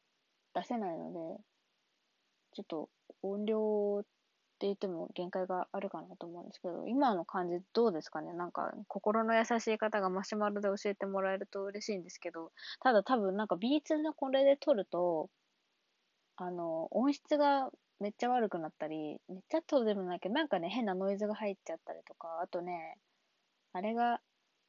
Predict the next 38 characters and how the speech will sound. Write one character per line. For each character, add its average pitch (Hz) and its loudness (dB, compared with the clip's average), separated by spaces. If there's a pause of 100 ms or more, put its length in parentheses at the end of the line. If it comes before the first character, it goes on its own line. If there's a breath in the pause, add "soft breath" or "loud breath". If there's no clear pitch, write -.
(400)
マ 269 6
イ 349 10
ク 220 -2
が 196 0
近 - 0
い 202 4
と 185 0
そ 202 -2
れ 233 0
だ 269 0
け 269 2
リ 214 6
ッ - 0
プ 320 6
ノ 349 8
イ 262 6
ズ 202 -2
も 185 -4
ね、 175 -6
な 196 -8
ん - -8
か 180 0
あ - 0
の、 175 -6 (720)
ケ 226 -2
チ - 0
ャ - -4
ケ 196 -4
チ 190 0
ャ 175 0
み 175 -6
た 170 -8
い 175 -12
な 165 -6
音 180 -4
が 175 -6
入 196 -4
っ 190 -8